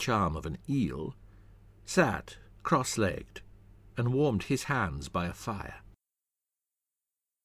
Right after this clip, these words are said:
Humphreys reached the Doan cave entrance and called out,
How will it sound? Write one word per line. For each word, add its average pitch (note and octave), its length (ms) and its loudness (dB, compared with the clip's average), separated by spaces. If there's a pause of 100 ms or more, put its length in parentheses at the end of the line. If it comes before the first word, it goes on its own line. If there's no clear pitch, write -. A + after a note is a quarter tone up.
(140)
Humphreys D3+ 580 4
reached D3 340 4
the F3 60 4
Doan A#2+ 380 4
cave B2+ 340 4
entrance G2 580 -4 (840)
and E2+ 240 2
called A2+ 420 4
out, - 360 -6